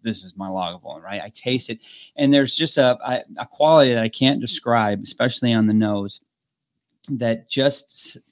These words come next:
feels in my mind as I smell it. It's just, it's very broad, but it's, there's no spikes in it. There's no, you know, peaks and valleys. It's, it's really kind of, I don't want to use the word smooth,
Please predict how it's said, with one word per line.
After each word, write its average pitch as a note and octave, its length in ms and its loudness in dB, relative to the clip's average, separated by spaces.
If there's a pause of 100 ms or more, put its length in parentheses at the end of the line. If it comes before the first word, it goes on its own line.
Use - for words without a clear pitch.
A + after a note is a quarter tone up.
(300)
feels C3 720 0
in B2 120 2
my A#2 160 2
mind B2 280 2
as A2 120 -4
I G#2+ 100 -4
smell B2+ 420 0
it. G#2+ 140 -2
It's A2 240 -6
just, B2 420 -6 (440)
it's - 220 -14
very B2+ 540 0
broad, A2+ 800 0 (100)
but A2+ 160 -6
it's, A2 160 -6
there's A#2 280 -4
no B2+ 160 0
spikes A#2+ 580 2
in F#2+ 80 -6
it. G#2 140 -16
There's A2+ 200 -4
no, B2+ 320 -2 (260)
you C3 100 -2
know, A#2 120 -2 (120)
peaks - 300 -4
and B2 120 0
valleys. A2+ 560 0
It's, A#2 220 -4
it's A2+ 260 -10
really C3 600 0 (340)
kind D#3 220 -2
of, A#2 320 -4
I D3+ 60 -4
don't G3 100 0
want D#3+ 120 0
to - 160 -8
use B2+ 140 -4
the G#2+ 60 -10
word G#2+ 180 -4
smooth, A#2+ 640 2